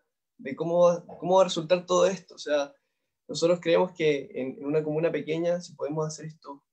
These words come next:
estos grandes cambios, después esta gran idea se puede generar y replicar de una forma mayor, o sea, a, a una mayor escala en comunas más grandes.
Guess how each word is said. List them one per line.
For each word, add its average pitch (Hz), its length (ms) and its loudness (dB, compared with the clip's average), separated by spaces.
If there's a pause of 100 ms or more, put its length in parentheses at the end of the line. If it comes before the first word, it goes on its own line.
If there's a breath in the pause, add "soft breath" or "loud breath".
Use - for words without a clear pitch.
(180)
estos 151 260 -20 (280)
grandes 147 420 -2
cambios, 160 480 -2 (720)
después 165 480 0
esta 165 220 -6
gran 165 200 0
idea 185 440 0 (260)
se - 200 -14
puede 165 260 -2
generar 156 560 -2
y 147 80 -4
replicar 147 520 -4
de 220 140 -10
una 160 180 -4
forma 175 520 -4 (160)
mayor, 139 480 -2
o - 40 -20
sea, 151 180 -2 (420)
a, 123 80 -8
a 127 40 -4
una 156 300 -2
mayor 170 240 0
escala 185 380 0
en 139 140 -8
comunas 156 300 -6
más 156 140 -6
grandes. 160 480 -6